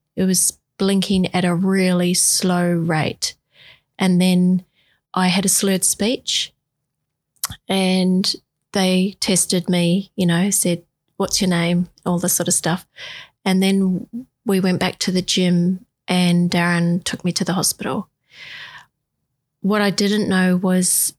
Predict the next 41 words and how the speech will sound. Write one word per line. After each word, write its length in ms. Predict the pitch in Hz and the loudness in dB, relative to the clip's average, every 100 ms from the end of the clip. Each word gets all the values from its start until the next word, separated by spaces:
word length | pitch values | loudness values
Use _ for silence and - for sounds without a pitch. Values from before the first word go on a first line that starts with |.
| - | -4
it 140 | 196 | -2
wasn't 380 | 196 196 202 180 | 0 0 0 0
just 260 | 196 185 - | -2 -2 -2
Bell's 300 | 175 180 - | 0 0 -2
palsy, 580 | - 208 269 311 370 _ _ _ _ - | -4 -2 -2 -2 -4 _ _ _ _ -6
but 120 | 185 | -2
it 100 | 180 | 0
was, 360 | 185 180 - - - | 0 0 -2 -4 -4
the 160 | 202 | -4
Bell's 260 | 185 185 196 | 0 0 0
palsy 240 | 208 196 | -2 -2
was 200 | 196 180 | 0 0
secondary, 840 | - - 165 196 185 196 208 233 _ _ _ _ _ _ _ _ - | 0 -2 -2 -2 -2 0 -2 -4 _ _ _ _ _ _ _ _ -6
and 480 | 196 180 180 180 - - | 0 2 2 2 -2 -2
it 180 | 190 196 | -4 -2
was 160 | 185 | -4
from 560 | - 190 180 180 180 180 | -2 0 2 2 0 -2
what's 200 | 185 - | -4 -4
called 220 | - 185 | -2 0
Ramsay 300 | 175 180 180 | 0 0 0
Hunt 260 | 175 175 165 | 0 -2 -2
syndrome. 500 | - 180 170 160 180 _ - _ | 0 0 0 -2 -4 _ -20 _
And 140 | - 180 | 0 2
that's 200 | 180 - | 2 0
where 100 | 180 | 0
you 80 | 170 | 2
have 180 | 180 - | 0 0
shingles 400 | - 180 175 185 | 0 2 2 2
in 140 | 170 | 2
your 140 | 165 165 | 2 0
ear, 380 | 196 240 330 - _ _ _ _ - | 0 0 -4 -6 _ _ _ _ -6
which 200 | - - | -4 -2
affects 460 | 175 190 - - 185 | -2 -4 -2 -2 0
your 120 | 175 | 0
seventh 400 | - 185 185 - | 0 0 0 -2
cranial 400 | - 185 196 208 | -2 0 2 0
nerve 260 | 208 208 202 | 0 0 -4
of 160 | 196 | -4
your 80 | 208 | -4
brain, 500 | 202 214 240 277 254 | -2 -2 -2 -4 -6
which 360 | - - - | -6 -4 -4